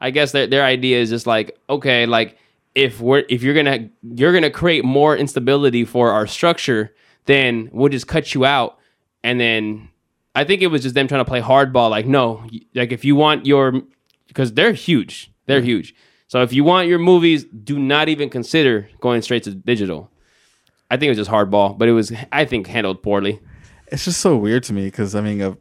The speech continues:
Speaker 2: movie theater chain that's going out of business, almost bankrupt, and then they're just
Speaker 1: But
Speaker 2: shooting,
Speaker 1: see, the,
Speaker 2: taking their whole deeper.
Speaker 1: but honestly, uh, it's, it,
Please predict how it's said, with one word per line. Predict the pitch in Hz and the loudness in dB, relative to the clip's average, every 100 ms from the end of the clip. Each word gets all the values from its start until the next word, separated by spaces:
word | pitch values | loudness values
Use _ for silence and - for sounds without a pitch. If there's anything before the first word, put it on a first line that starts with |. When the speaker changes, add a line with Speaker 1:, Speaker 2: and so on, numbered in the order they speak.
| _ | _
Speaker 2:
movie | 117 123 127 | 0 2 2
theater | 120 123 120 | 0 0 0
chain | 110 120 113 | 0 -2 0
that's | 110 - | -2 -2
going | 110 110 | -4 -2
out | 110 | -4
of | 104 | -2
business, | 110 107 110 107 - | -2 -4 -2 -4 -4
almost | 107 107 - | -6 -6 -4
bankrupt, | 104 104 110 107 107 - | -6 -2 0 0 0 -2
and | 110 | 0
then | 120 | 2
they're | 127 | 2
just | - 117 | 0 2
Speaker 1:
But | 196 | 4
Speaker 2:
shooting, | 151 143 | 6 6
Speaker 1:
see, | 135 | 2
the, | |
Speaker 2:
taking | - - 151 147 | 0 2 2 4
their | 143 123 | 2 4
whole | 127 | 2
deeper. | 117 117 156 | 0 0 2
Speaker 1:
but | |
honestly, | 175 196 202 180 | 2 2 0 0
uh, | 127 | 0
it's, | 87 98 143 | -4 -6 -4
it, | 147 143 123 | -4 -6 -12